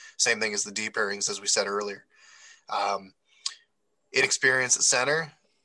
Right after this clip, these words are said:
hundred percent. Um, Kotkaniemi, if I, uh, if I had the opportunity, I'd put some skill on his wings. What I really think for, um, for him, the worst thing that happened so far to him this year was when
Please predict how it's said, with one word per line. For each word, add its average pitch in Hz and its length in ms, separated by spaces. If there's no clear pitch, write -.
hundred 123 240
percent. - 640
Um, 107 420
Kotkaniemi, 127 760
if 110 160
I, 113 320
uh, 104 240
if 127 160
I 117 100
had 117 140
the 120 100
opportunity, 117 520
I'd 101 220
put 127 140
some 110 80
skill 117 300
on 117 100
his 104 140
wings. 113 380
What 117 320
I 135 260
really 135 280
think 127 420
for, 113 500
um, 101 460
for 110 240
him, 131 440
the 110 140
worst 127 320
thing 131 160
that 107 120
happened 117 360
so 120 160
far 110 220
to 104 60
him 117 180
this 110 240
year 117 220
was 110 160
when 107 220